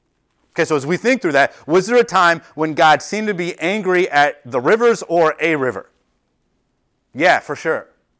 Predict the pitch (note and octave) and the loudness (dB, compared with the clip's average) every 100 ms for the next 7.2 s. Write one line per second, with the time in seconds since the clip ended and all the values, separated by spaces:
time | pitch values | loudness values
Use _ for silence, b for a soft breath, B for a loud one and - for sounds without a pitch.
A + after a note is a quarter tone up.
0 | _ _ C#3+ C#3 C3+ - A#2 C3 F3+ D#3+ | _ _ -6 -4 -4 -6 -12 -4 -2 -4
1 | B2+ b b b A#2+ E3 G3 F#3 - _ | -8 b b b -8 -2 0 -2 -6 _
2 | b b E3 E3 B2 E3 F3+ F#3 F3 D#3+ | b b -2 0 2 2 2 0 0 0
3 | G3+ C#3+ B2 b C3+ B2+ B2 D#3 F3+ F#3 | 0 0 -6 b -6 -4 0 0 2 -2
4 | - B3+ F#3+ E3 D3+ B C#3 A#2+ E3+ E3+ | 0 0 0 -2 -4 B -8 2 2 2
5 | F#3 F#3+ F#3+ F#3 F#3+ B2+ - E3+ D3+ F#3 | 0 2 4 4 2 0 2 2 4 2
6 | A3 E3+ E3 D#3 D3 D#3 G3+ G3+ D#3 C3 | 2 2 2 2 0 0 0 0 -2 -2
7 | C3+ | -4